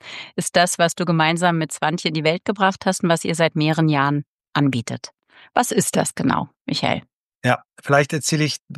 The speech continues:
Speaker 2: ganz kurz die Entstehungsgeschichte. Wir und ich haben uns in dieser Podcast-Folge mit David Allen kennengelernt und David Allen stellte mir, es war ein Live-Podcast im Soho-Haus in Berlin, stellte mir Swantje vor und sagte, "Michael, das ist Swantje, das ist eine der drei besten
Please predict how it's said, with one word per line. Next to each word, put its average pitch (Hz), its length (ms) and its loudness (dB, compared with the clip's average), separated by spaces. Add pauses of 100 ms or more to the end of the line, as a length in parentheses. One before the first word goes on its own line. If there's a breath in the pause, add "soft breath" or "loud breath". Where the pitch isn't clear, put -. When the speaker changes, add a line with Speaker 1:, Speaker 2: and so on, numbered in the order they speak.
Speaker 2:
ganz 165 200 2
kurz 160 200 0
die 151 80 0
Entstehungsgeschichte. 165 1120 -2 (260)
Wir 151 100 -2
und 143 80 -4
ich 143 140 -4
haben 151 100 4
uns 139 220 2
in 139 80 -2
dieser 123 480 4 (160)
Podcast-Folge 131 960 0
mit 123 300 -4 (100)
David 123 500 0
Allen 127 400 2
kennengelernt 147 720 2
und 120 160 -8
David 117 240 -4
Allen 123 200 0
stellte 127 300 -2
mir, 117 100 0
es - 120 -6
war 117 80 2
ein 107 40 2
Live-Podcast 127 800 0
im 113 280 -2
Soho-Haus 127 720 2 (500 loud breath)
in 131 160 0
Berlin, 127 380 4
stellte 123 300 0
mir 117 100 0
Swantje 123 400 -2
vor 139 320 2
und 123 100 0
sagte, 120 540 -2
"Michael, 127 260 0
das 120 180 -2
ist - 200 -6
Swantje, 139 500 2
das 127 240 -2
ist 120 180 -4
eine 117 220 4
der 110 120 0
drei 107 220 0
besten 110 540 0